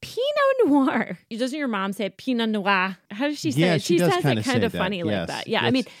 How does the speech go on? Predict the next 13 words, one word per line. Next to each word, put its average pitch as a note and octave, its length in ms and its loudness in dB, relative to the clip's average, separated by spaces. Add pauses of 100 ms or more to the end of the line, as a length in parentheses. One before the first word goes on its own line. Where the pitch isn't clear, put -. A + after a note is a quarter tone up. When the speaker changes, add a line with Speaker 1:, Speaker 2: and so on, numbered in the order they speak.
(120)
Speaker 1:
look. B3 200 -2 (160)
Speaker 2:
Look, E3+ 140 0
it's C#3+ 100 0
better G3+ 320 2
than C#3 140 2
Shiraz. G#2+ 920 -4
Speaker 1:
What G3 140 -4
do G#3 80 -4
they A#3+ 160 -2
call C4 240 -6
it? - 180 -12
Shiraz? F#3 600 -2 (120)
Speaker 2:
N-, D3+ 140 -4